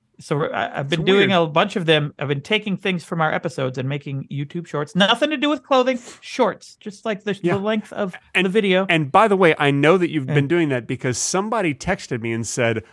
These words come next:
Speaker 2: "I think someone's trying to, uh, make some money off of your content. Can you believe that someone would do this?" And they went, "S M H," as in, and that's short for shaking my head.
Speaker 1: Yeah.
Speaker 2: And then they
Speaker 1: Yeah.
Speaker 2: sent me a, a screenshot of the two guys talking about lettuce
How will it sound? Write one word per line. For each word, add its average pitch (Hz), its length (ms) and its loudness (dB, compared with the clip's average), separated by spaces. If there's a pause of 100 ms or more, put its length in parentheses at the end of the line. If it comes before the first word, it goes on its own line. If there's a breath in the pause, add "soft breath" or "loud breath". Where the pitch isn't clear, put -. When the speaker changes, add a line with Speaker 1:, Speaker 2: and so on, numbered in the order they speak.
Speaker 2:
"I 123 100 0
think 202 260 -2
someone's 147 420 -2
trying 139 380 -2
to, 123 340 -4
uh, 107 320 0
make 123 240 -4
some 120 260 -4
money 127 300 0
off 117 320 -4
of 107 100 -4
your 131 200 0
content. 131 600 0 (260 loud breath)
Can 123 140 0
you 139 120 2
believe 131 360 0
that 127 140 -8
someone 131 300 -2
would 107 120 -4
do 123 160 0
this?" 139 220 -2
And 127 80 -2
they 120 80 0
went, 117 240 -2
"S 147 300 -4
M 135 160 -4
H," 110 280 -8
as 110 200 -6
in, 120 100 0 (220 loud breath)
and 180 100 0
that's 247 180 -6
short 143 280 0
for 120 100 2
shaking 160 640 0 (260 soft breath)
my 110 200 2
head. 120 460 2 (100)
Speaker 1:
Yeah. - 60 -20 (280 soft breath)
Speaker 2:
And 135 140 0
then 139 100 0
they 135 80 4
Speaker 1:
Yeah. 131 120 4
Speaker 2:
sent 180 180 0
me 147 220 0
a, 131 260 0
a 139 80 -8
screenshot 147 720 -2
of 113 100 -6
the 110 80 -6
two 160 220 -4
guys 131 240 0
talking 127 360 -2
about 107 220 0
lettuce 107 400 0